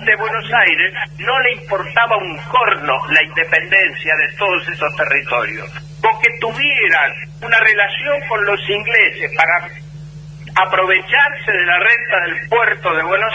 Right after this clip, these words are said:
Aires les alcanzaba. Y entonces dejó que la, que la guerra de la independencia la llevara a cabo este,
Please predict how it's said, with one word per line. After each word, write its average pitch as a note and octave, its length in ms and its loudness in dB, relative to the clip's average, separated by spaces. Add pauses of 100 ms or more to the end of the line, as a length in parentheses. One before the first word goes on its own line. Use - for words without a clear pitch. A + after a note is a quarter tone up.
Aires F#3 340 2
les D3+ 160 -8
alcanzaba. A2 720 -2 (2500)
Y D#4 100 2
entonces F4 460 0
dejó B3 760 -2 (360)
que E3 100 0
la, C#3+ 320 2 (140)
que D3+ 100 -10
la D#3+ 140 0
guerra G#3+ 340 2
de G#3 80 -4
la G#3+ 60 0
independencia A#3 640 -6
la F3 120 2
llevara G3+ 360 2
a - 80 -12
cabo A3 320 0
este, F#3+ 200 -8